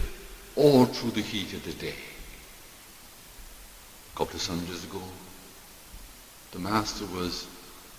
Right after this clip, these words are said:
reprimanding his son, who promised to do what he asked him, but didn't do it. And then last Sunday, it was about the workers in the vineyard again,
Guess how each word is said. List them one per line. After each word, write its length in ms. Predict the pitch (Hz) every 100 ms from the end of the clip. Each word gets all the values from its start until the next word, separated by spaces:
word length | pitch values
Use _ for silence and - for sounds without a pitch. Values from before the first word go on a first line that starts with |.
| -
reprimanding 840 | 113 117 135 127 117 117 110 110
his 280 | 101 107 98
son, 440 | - - 139 110 69 67 - - - - - - - - - - - - - - - - -
who 100 | 82
promised 600 | - - 95 143 170 -
to 60 | 127
do 140 | 131
what 140 | 117
he 120 | 101 87
asked 380 | 82 87 -
him, 240 | 92 82 85 - - - - - - - - -
but 160 | 80 -
didn't 320 | 80 76 67
do 100 | 71
it. 260 | 64 - - - - - - - - - - - - - - - - - - - - -
And 140 | 110
then 240 | 107 170 165
last 240 | 151 -
Sunday, 420 | 143 120 107 101 104 - - -
it 120 | 107
was 140 | 104
about 200 | 113 117
the 60 | 127
workers 460 | 123 139 - 135
in 100 | 127
the 80 | 113
vineyard 540 | 113 113 95 101 98 87
again, 420 | - 85 78